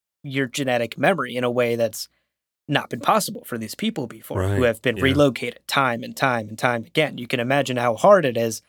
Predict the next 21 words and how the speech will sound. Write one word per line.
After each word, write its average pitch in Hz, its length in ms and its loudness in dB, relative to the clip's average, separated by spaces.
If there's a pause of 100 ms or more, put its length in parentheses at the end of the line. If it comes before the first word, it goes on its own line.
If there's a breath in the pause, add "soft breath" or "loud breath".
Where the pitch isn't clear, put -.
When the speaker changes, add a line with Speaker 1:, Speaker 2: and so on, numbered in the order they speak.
(360)
Speaker 1:
to - 100 -4
keep - 380 2
historical 143 560 0
records 135 480 2
when 120 240 0 (460)
your 117 100 -4
people 127 360 0
keep - 360 -2
getting 113 440 2 (520)
forcefully 120 840 -2 (280)
relocated 135 640 0 (240)
and - 120 0
Speaker 2:
Right. 87 80 -2
Speaker 1:
slaughtered. - 560 2 (760)
This 202 200 6
dramatically 151 560 4
changes 131 540 0 (200)
Zen 131 240 4
Sunni 117 360 0
culture, 147 680 0 (560)
and 117 480 0